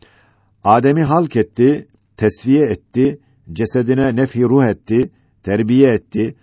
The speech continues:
sonra esmayı talim etti ve hilafete namzet kıldı. Sonra vaktaki Adem'i melaikeye tercih etmekle rüçhan meselesinde ve hilafet istihkakında ilmi esma ile mümtaz kıldı,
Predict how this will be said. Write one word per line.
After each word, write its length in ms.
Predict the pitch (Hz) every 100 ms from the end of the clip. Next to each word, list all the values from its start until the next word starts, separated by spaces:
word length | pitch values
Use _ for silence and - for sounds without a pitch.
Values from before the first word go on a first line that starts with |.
| _ _
sonra 320 | - 139 143
esmayı 540 | 131 120 127 123 131
talim 440 | 123 113 113 135 113
etti 420 | 95 - 107 - _ _ _ _ _ _ _ _ _
ve 180 | 92 101
hilafete 540 | 107 127 120 131 139
namzet 460 | 123 107 98 120 -
kıldı. 400 | 95 85 82 78 _ _ _ _ _ _ _
Sonra 420 | - 175 180 131
vaktaki 580 | 120 - 165 175 143 127
Adem'i 460 | 117 120 127 131
melaikeye 640 | 113 110 117 120 - 123 110
tercih 360 | 113 101 110
etmekle 640 | 110 98 123 127 104 90 78
rüçhan 460 | 107 - 98 147
meselesinde 840 | 131 113 - 104 101 - 98 104 92 _ _ _ 98
ve 100 | 98
hilafet 640 | 117 120 123 139 147 123
istihkakında 960 | - 120 110 117 110 - 107 110 104 - -
ilmi 240 | 147 127
esma 480 | 113 110 - 123 139
ile 200 | 120 110
mümtaz 460 | 107 101 104 113 -
kıldı, 460 | 131 127 139 -